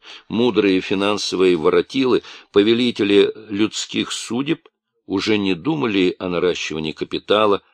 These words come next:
о сверхприбылях, а мечтали лишь о том, как бы половчее замочить конкурента.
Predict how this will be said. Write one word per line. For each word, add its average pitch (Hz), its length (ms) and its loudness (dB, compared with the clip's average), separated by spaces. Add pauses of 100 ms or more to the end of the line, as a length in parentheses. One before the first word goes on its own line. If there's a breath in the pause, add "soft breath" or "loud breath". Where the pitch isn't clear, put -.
(120)
о 85 120 -4
сверхприбылях, 98 1080 -2 (460)
а 90 200 2
мечтали 92 580 -2
лишь 90 280 -4
о - 60 0
том, 127 260 -2
как 101 260 -2
бы 92 140 0
половчее 131 920 2 (200)
замочить 120 840 -2
конкурента. 73 800 -8